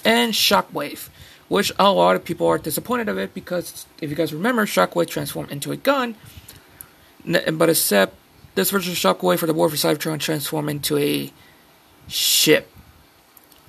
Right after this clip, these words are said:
It's just a Voyager class version of Shockwave, but add on with it and make it a bit, bit taller. Yeah, a lot of people don't like about it,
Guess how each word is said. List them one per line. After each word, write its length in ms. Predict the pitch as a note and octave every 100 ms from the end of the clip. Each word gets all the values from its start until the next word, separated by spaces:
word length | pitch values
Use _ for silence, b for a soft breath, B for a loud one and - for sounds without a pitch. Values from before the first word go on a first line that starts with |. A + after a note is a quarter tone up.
| _ _ _ - _ _ -
It's 300 | F#3 F#3 -
just 180 | A#3+
a 60 | A#3+
Voyager 400 | D#3 E3 G3 F#3+
class 340 | F3+ F#3 F3+
version 420 | E3 E3+ F3 F3 E3+
of 60 |
Shockwave, 720 | D#3 - - E3+ D#3+ E3+ E3
but 140 | D#3+ D#3
add 200 | D#3+ D#3+
on 160 | D#3+ E3
with 120 | E3
it 240 | D#3+ E3
and 280 | C#3+ D3 C#3+ -
make 200 | D3+ D3+
it 80 | -
a 100 | -
bit, 180 | - -
bit 220 | A3 -
taller. 560 | - G3+ G3+ G3 F#3+ E3 B B B B B B B _ _ _ _
Yeah, 260 | D3+ D3 C#3+
a 40 |
lot 120 | D#3+
of 80 | E3
people 300 | F3 E3 D3+
don't 260 | C#3+ D3+ C#3+
like 200 | C#3+ C#3
about 260 | C#3+ D3+
it, 160 | D3